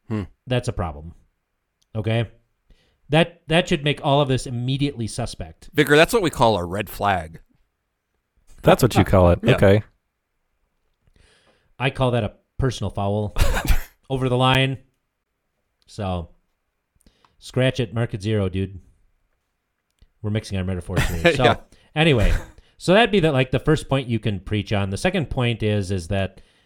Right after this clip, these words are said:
Speaker 2: who are these? They are those who have washed their robes. Well, what have they washed their robes in?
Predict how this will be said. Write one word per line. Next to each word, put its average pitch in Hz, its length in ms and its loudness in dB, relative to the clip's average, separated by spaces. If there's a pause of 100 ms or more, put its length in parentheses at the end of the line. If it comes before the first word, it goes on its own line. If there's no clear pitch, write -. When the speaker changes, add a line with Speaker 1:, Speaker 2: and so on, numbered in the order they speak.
(240)
Speaker 2:
who 143 160 0
are 143 80 4
these? 165 480 2 (180)
They 135 120 0
are 135 100 4
those 117 240 2
who 120 60 0
have 95 100 -4
washed 101 300 -2
their 92 120 -4
robes. 90 540 -6 (340)
Well, 117 100 -2
what 131 120 2
have 127 60 -2
they 123 100 0
washed 117 240 0
their 107 100 -6
robes 156 320 -4
in? 185 240 -4